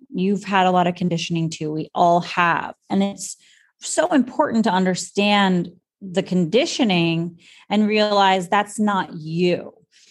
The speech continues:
<clears throat> Right? So we've heard mixed messages. We've heard things like, if you're,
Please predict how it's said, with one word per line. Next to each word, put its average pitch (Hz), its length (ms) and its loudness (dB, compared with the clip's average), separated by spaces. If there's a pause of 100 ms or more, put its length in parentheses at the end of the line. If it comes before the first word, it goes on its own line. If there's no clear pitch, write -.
(420)
<clears throat> 349 120 4 (280)
Right? 190 540 2
So 220 120 -2
we've 208 220 -2
heard 233 420 2
mixed 208 260 -4
messages. 180 840 0
We've 160 180 -6
heard 175 360 0
things 175 300 2
like, 160 200 -2
if 160 160 -8
you're, 156 240 -6